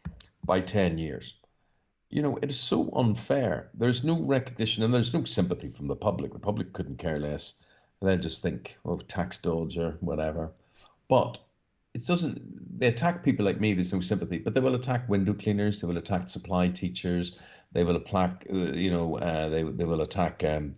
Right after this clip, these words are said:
gardeners, you know, the, all sorts of people. They come for the names, first of all, they get that enshrined in law, and then they go for everybody else. The country's broke, they've gotta get as much money back from everybody as they can.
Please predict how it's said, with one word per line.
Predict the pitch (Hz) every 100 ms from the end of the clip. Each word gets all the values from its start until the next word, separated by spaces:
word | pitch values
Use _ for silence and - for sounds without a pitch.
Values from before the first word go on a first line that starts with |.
| -
gardeners, | 90 92 90 95 95 95 90 - -
you | 104
know, | 101
the, | 113 113
all | - -
sorts | - - 127
of | -
people. | 107 - - - - _
They | -
come | 113 - 170
for | 160 - 113
the | 104
names, | 107 107 101 90
first | - 104 - 90
of |
all, | 80 80 78 92 - - _ _
they | 95
get | 113 110
that | 107 92
enshrined | 87 - 95 90 85
in | 78
law, | 87 85 80 80
and | 87
then | 87 85
they | 85
go | 87
for | 80 - 80
everybody | 73 69 76 76
else. | 73 69 -
The |
country's | - 151 127 87
broke, | - 87 80 -
they've | 78
gotta | 98 92
get | 80
as | 76
much | 85 90 -
money | 82 80
back | 69 78 -
from | - 78
everybody | 76 76 78 73 76
as | - -
they | 78
can. | - 78 73 71